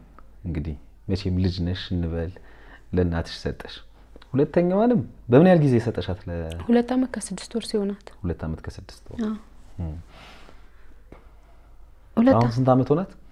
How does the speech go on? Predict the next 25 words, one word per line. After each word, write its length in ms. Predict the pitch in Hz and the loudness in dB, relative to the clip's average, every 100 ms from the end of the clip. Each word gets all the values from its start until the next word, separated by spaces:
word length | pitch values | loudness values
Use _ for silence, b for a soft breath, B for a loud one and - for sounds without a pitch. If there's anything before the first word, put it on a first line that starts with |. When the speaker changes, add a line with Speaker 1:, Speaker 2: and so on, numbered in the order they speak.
| - | -6
Speaker 2:
አምስት 300 | 214 220 - | -4 -4 -6
ዓመት 220 | 196 180 | -8 -8
ሆናታል። 420 | - 185 - - - | -12 -18 -18 -18 -18
አዎ። 140 | - - | -20 -16
Speaker 1:
አምስት 280 | 80 78 - | -12 -12 -12
ዓመት 220 | 85 73 - | -16 -14 -16
ሆናታል። 320 | 71 - b b b b | -16 -18 b b b b
እዛ 120 | - 104 | 4 6
ነው 120 | 98 | 6
የምትኖረው? 400 | 92 - 87 80 - - - - - - - - | 4 -2 -6 -8 -12 -18 -20 -20 -20 -20 -20 -14
Speaker 2:
አሁን 280 | - 220 262 226 | -6 -2 0 -2
መታለች፣ 460 | 196 - 208 - | -4 -6 -8 -8
እኔ 120 | - 208 | -8 -6
ጋ 120 | 208 | -4
ነው 140 | 208 208 | -4 -4
ያለችው። 400 | 208 202 - 98 | -6 -8 -12 -14
Speaker 1:
አንቺ 200 | 85 80 80 | -12 -12 -14
ጋ 140 | 82 | -14
ናት 160 | 82 80 | -16 -18
ያለችው። 420 | 80 80 - - 85 - - - - - - 82 80 B B | -20 -20 -18 -16 -16 -16 -20 -20 -20 -20 -20 -18 -16 B B
ምን 120 | B 139 | B 8
ያህል 140 | 156 | 8
ጊዜ 140 | 147 135 | 8 4
ሆናችሁ 280 | 107 95 - | 2 0 -4
ከተለያያችሁ? 640 | 95 92 82 80 80 - | -4 -2 -2 -4 -8 -14